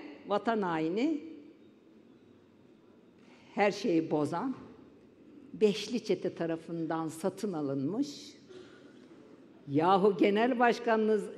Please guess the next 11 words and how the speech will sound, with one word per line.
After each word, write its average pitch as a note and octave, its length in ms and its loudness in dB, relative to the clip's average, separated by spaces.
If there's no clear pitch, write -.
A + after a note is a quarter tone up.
yani A3+ 540 6
herkes C4 680 6
biliyor. A3+ 440 6
Kaldı A3+ 460 8
ki D#4+ 180 2
daha B3+ 300 8
enteresanı C4+ 800 6
var. C#4+ 260 4
Bizzat D4 600 8
Sayın C#4 320 8
Cumhurbaşkanı'nın C4 840 4